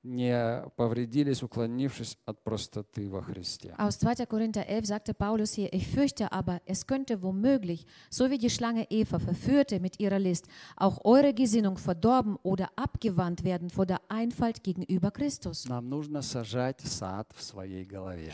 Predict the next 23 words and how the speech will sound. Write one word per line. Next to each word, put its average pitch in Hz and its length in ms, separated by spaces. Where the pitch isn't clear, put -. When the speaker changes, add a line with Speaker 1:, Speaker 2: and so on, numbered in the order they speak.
Speaker 2:
Wir 220 120
sollen 254 540
einen 196 260
Garten 247 400
in 190 200
unserem 220 400
Kopf - 380
pflanzen 208 560
Speaker 1:
и 131 180
охранять 110 840
его. 87 300
Speaker 2:
und 233 220
auch 220 220
diesen 208 340
bewahren. 170 580
Speaker 1:
Мы 120 160
призваны, 110 680
Speaker 2:
Wir 208 100
sind 214 200
dazu 208 220
berufen, 214 420
Speaker 1:
чтобы 117 340
царствовать. - 840